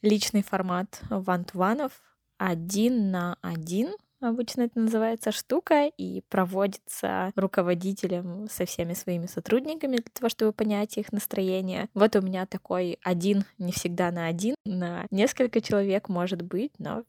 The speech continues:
всегда очень классно помогает разобраться. Щас расскажу вам, какие неформальные штуки мы обсуждали на этом ван-ту-ване. Сначала мы, конечно, пообсуждали что-то важное и серьезное, но после этого сидели, болтали, гоготали и начали вспоминать разные истории,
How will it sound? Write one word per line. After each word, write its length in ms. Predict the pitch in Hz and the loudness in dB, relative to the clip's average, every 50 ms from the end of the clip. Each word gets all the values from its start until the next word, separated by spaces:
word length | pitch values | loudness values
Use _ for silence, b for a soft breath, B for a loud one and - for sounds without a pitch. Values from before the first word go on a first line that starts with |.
| - - | -14 -14
всегда 540 | - - - 196 196 190 196 208 262 285 285 | -8 -4 -2 -2 0 0 0 2 2 2 2
очень 400 | 247 214 214 269 - - 285 277 | 2 0 0 -2 -2 -4 -6 -4
классно 560 | - - 214 202 208 226 - 247 208 202 220 - | 2 4 6 6 6 4 2 -2 -4 -4 -4 0
помогает 600 | - 214 208 196 185 175 175 165 170 180 - - | 2 2 4 4 2 2 2 0 0 0 -2 0
разобраться. 580 | - 180 175 - 180 - - 180 190 - - - _ | -2 0 -2 -2 -6 -6 -8 -8 -10 -14 -16 -18 _
Щас 240 | - 214 220 - - | 2 2 2 4 2
расскажу 500 | 214 214 - - 202 196 196 208 233 262 | 0 0 0 2 2 4 4 4 4 4
вам, 380 | 269 240 220 208 214 220 254 - _ | 4 4 2 2 0 -4 -6 -6 _
какие 520 | - 220 208 - - 226 220 240 233 208 196 | 0 0 0 -2 -2 0 2 2 2 2 2
неформальные 540 | 214 - - 208 202 202 196 202 196 185 196 | 0 0 2 0 0 0 0 -2 0 0 -2
штуки 480 | - - - - 254 - - 202 190 220 | -2 -2 -6 -10 -6 -2 0 0 0 0
мы 160 | 233 208 202 202 | 0 0 2 2
обсуждали 640 | 202 - - - 196 196 185 185 165 - - 202 | 0 0 0 0 0 2 4 2 2 2 0 -2
на 120 | 208 208 185 | -4 -4 -6
этом 260 | 185 - 190 185 185 | -4 -4 -4 -2 -2
ван-ту-ване. 580 | 185 185 180 190 - - 196 247 311 302 277 269 - | -2 -4 -4 -6 -4 0 0 0 0 0 -2 -6 -2
Сначала 400 | - 220 220 - 240 226 220 202 | 0 2 4 4 4 4 4 4
мы, 120 | 196 196 | 2 0
конечно, 640 | - 208 196 180 196 - - 185 180 170 170 - - - _ | -2 -2 -4 -4 -6 -6 -6 -6 -6 -6 -6 -8 -10 -4 _
пообсуждали 500 | 214 190 185 - - 180 165 - 151 160 | 0 0 0 0 -2 -2 0 0 -2 -2
что-то 320 | - - - - - 160 | -4 -8 -10 -6 -6 -4
важное 340 | 151 151 143 165 175 170 151 | -2 -2 -2 -2 -2 -2 -4
и 60 | 147 | -4
серьезное, 720 | - - 180 160 160 175 226 285 285 302 285 262 247 262 277 | -2 -2 -2 -2 2 2 2 2 2 2 2 0 0 -2 -2
но 360 | 220 196 208 233 240 226 220 | -2 -2 0 0 2 0 0
после 360 | - - 196 202 - 190 180 | 0 0 -2 -2 -2 -2 -2
этого 220 | 190 202 208 190 202 | -2 -2 -2 -4 -4
сидели, 380 | - - 190 190 190 202 208 | -6 -4 0 2 4 4 4
болтали, 440 | 180 175 170 180 185 - 175 170 165 | 2 2 2 2 2 0 0 0 0
гоготали 640 | 165 175 170 170 175 175 - - - 214 254 226 - | 0 -2 0 0 -2 0 0 2 2 2 2 0 2
и 280 | - 214 220 220 214 202 190 | 4 4 6 6 6 4 4
начали 300 | 185 208 214 - 208 196 | 0 0 0 0 -2 -2
вспоминать 480 | - - 196 185 185 185 190 202 - | 0 -2 -2 0 2 0 0 2 2
разные 340 | 190 185 185 190 185 175 175 | 2 2 2 2 0 -2 -2
истории, 540 | - - - 190 220 285 285 240 - 247 | -4 0 2 4 4 4 4 2 -2 -4